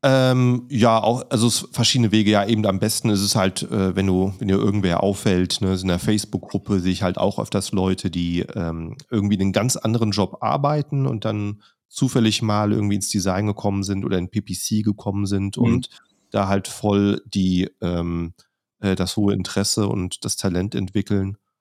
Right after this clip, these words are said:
Speaker 1: Und, ähm, ja, äh, selbstständig machen ist nicht für jeden.
Speaker 2: Ja.
Speaker 1: Und es passt natürlich super, wenn man sich so eine Agentur aufbaut und dann solche Leute mit reinnehmen kann.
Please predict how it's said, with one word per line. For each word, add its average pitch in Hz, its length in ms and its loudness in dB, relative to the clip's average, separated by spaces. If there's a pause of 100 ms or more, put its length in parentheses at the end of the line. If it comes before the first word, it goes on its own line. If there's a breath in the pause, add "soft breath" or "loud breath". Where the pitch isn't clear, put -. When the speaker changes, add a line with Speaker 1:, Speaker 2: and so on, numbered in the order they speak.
(340)
Speaker 1:
Und, 92 440 -4
ähm, 90 600 -2
ja, 90 220 -2 (880 soft breath)
äh, 90 200 -2
selbstständig 110 520 2
machen 120 240 2
ist - 220 -4
nicht - 380 -8
für - 120 -2
jeden. 113 460 0 (420)
Speaker 2:
Ja. 123 160 0 (120)
Speaker 1:
Und 104 360 -8
es - 80 -20
passt - 280 -6
natürlich 101 360 -4
super, 95 380 -4
wenn 92 80 -4
man 90 260 -6 (440)
sich - 180 -18
so 98 180 -6
eine 101 320 -4
Agentur 95 420 -4
aufbaut 95 480 -6
und 95 180 -8
dann 90 280 -10 (560)
solche - 320 -8
Leute 92 220 -6
mit 98 180 -10
reinnehmen 95 360 -10
kann. 104 220 -14